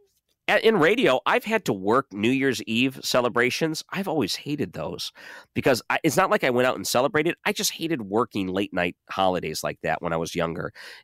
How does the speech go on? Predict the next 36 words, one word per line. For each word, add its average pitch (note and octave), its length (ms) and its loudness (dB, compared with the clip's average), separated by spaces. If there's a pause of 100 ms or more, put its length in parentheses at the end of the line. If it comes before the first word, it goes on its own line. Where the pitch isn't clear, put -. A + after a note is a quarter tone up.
(100)
And G#2 240 2
they B2+ 80 6
never E3 240 4
asked A2+ 320 0
you E2+ 240 -8
for G#2+ 100 -4
your F2+ 140 0
permission. F#2 420 -2
They E2+ 80 -6
just F2+ 160 -2
said, F2 260 -2
"You're G2 200 2
assigned F2 400 0
to F2+ 80 -8
this D#2+ 200 -6
New F2+ 100 -2
Year's D#2+ 300 -6
party. D#2+ 300 -2
You're F2 140 -2
gonna E2+ 160 -2
go E2+ 120 0
out E2 140 2
there E2 160 -2
as D#2+ 80 -4
a E2 60 -6
representative E2 640 -2
of C#2+ 80 -12
the D2+ 80 -8
radio E2+ 260 2
station, D#2+ 500 -4 (280)
if - 120 -4
you F2 80 -2
like E2+ 220 0
it D#2+ 60 0
or D#2 80 -2
not. E2 260 2